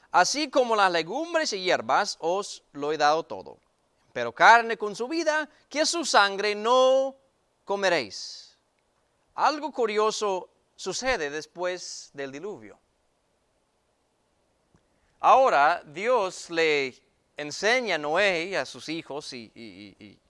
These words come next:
sus nueras y su esposa, ocho de ellos en, al comienzo,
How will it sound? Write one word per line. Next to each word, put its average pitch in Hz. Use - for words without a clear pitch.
sus 123
nueras 156
y 110
su 110
esposa, 180
ocho 143
de 127
ellos 143
en, 107
al 104
comienzo, 147